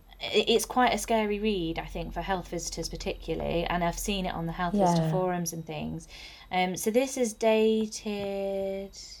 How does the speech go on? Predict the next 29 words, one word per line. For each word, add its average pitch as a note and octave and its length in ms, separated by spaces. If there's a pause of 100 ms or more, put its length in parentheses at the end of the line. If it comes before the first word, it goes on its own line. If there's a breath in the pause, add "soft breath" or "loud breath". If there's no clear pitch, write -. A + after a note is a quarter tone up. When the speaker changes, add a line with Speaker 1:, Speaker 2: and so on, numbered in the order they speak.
(1200)
Speaker 1:
twenty A3 280
twenty, G3 500
November G3 480
twenty F#3 280
twenty, F3 440
so F#3 140
it's F#3+ 180
a G3 40
very G3+ 240
recent F#3+ 380
one. D#3 480
The E3+ 80
court - 260
case E3+ 240
is E3+ 140
Speaker 2:
Yeah. G3+ 260
Speaker 1:
recent. D3+ 320 (500 loud breath)
Um, F#3+ 440 (640 soft breath)
and G#3+ 200
this B3+ 200
is C#4 100
about C4 420
a A3 180
baby G3+ 1040
who F#3 600
really G3+ 540
sadly E3 840 (500 soft breath)
had F#3 440
s-, - 400